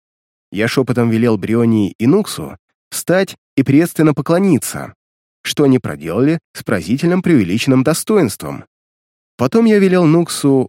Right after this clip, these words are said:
ударить меня по уху, и он ударил так сильно, что у меня потом долго звенело в ушах.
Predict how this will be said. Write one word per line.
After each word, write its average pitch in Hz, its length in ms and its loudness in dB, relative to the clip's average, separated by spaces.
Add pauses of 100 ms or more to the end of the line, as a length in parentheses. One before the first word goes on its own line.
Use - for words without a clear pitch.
ударить 127 380 0
меня 117 300 2
по 85 200 -4
уху, 170 360 -2 (360)
и 131 100 4
он 143 140 6
ударил 127 300 2
так 98 220 -6
сильно, 95 600 -4 (280)
что - 200 -4
у - 20 2
меня 220 200 0
потом 190 360 0
долго 180 320 2
звенело 113 400 0
в 143 40 2
ушах. - 480 -6